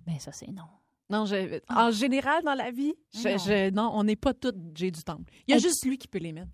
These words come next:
Speaker 1: Exactement. Puis
Speaker 2: C'est
Speaker 1: il est beau
Speaker 2: tout.
Speaker 1: pareil, puis il fait de la T V, personne n'en parle.
Speaker 2: Il vit sa vie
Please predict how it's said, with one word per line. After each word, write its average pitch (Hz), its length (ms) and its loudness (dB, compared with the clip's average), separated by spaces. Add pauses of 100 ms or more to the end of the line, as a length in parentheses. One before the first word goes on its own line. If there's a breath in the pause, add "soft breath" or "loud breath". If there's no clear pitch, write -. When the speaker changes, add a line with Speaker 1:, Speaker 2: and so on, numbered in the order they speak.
Speaker 1:
Exactement. 240 560 4
Puis 311 120 0
Speaker 2:
C'est - 60 2
Speaker 1:
il 226 60 8
est - 20 8
beau 254 140 8
Speaker 2:
tout. 330 60 6
Speaker 1:
pareil, 294 340 8
puis 247 100 4
il - 20 6
fait 254 120 2
de 233 80 4
la 240 100 8
T 247 160 8
V, 254 120 4
personne 330 420 2
n'en 285 180 6
parle. 247 360 2
Speaker 2:
Il 170 60 -10
vit 196 200 0
sa 247 280 4
vie 226 340 -2